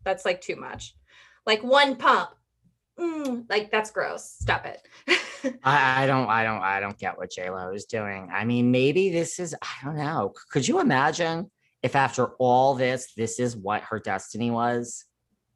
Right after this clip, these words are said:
Speaker 1: I was thinking about it this morning. Like, maybe they just realized there's no one better out there for them, and they're just gonna settle and just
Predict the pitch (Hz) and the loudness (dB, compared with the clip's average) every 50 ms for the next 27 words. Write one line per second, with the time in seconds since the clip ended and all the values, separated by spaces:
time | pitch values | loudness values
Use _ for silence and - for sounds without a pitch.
0 | _ _ _ _ _ 269 269 302 262 - 285 247 247 330 370 415 415 403 370 349 | _ _ _ _ _ 0 0 0 0 0 -2 -2 0 0 0 2 4 4 4 2
1 | - 294 - - - 226 202 208 233 254 247 240 240 240 233 220 226 226 277 294 | 0 -2 -4 -4 -4 -2 0 0 0 0 -2 -2 -2 0 0 0 0 0 0 0
2 | 370 370 403 415 415 - - 277 262 254 254 262 269 269 269 262 247 - 220 233 | 0 2 2 0 0 2 2 4 6 6 6 4 4 6 4 4 4 2 -2 0
3 | 233 214 208 208 202 208 214 226 226 233 240 214 - - 208 180 185 196 208 214 | 2 2 4 4 6 6 6 4 4 2 0 -2 -2 0 0 2 4 4 4 4
4 | 226 - 262 254 262 - 285 262 277 277 262 240 220 196 190 214 214 - 269 269 | 2 2 0 0 2 2 2 2 4 2 2 2 2 2 0 0 -2 -2 -4 -4
5 | 262 - - - 170 165 214 214 214 196 185 190 - - - | -4 -2 0 0 2 2 2 2 0 -2 -4 -8 -10 -12 -20